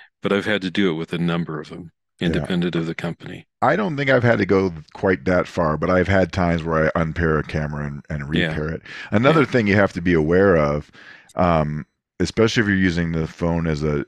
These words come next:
Speaker 2: a geotag, a, uh, uh, location logger,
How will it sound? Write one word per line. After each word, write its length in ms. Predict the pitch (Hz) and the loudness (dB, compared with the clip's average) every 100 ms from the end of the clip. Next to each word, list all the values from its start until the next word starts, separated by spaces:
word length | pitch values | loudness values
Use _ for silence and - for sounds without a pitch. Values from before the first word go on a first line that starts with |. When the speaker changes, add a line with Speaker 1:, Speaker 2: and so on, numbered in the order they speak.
| 76 | -2
Speaker 2:
a 240 | 76 73 71 | -2 -2 -6
geotag, 880 | - 85 87 78 82 76 73 73 71 - _ _ _ - | -4 0 0 0 -2 0 0 -4 -6 -10 _ _ _ -10
a, 40 | |
uh, 200 | 71 69 58 _ _ _ _ _ _ _ _ _ _ 82 | -8 -8 -10 _ _ _ _ _ _ _ _ _ _ -10
uh, 200 | - 76 71 - | -6 -6 -8 -10
location 720 | 80 80 - 92 - 82 76 76 _ | -8 -8 -4 -4 -4 -6 -8 -10 _
logger, 560 | 76 78 80 76 73 | -8 -4 -4 -4 -8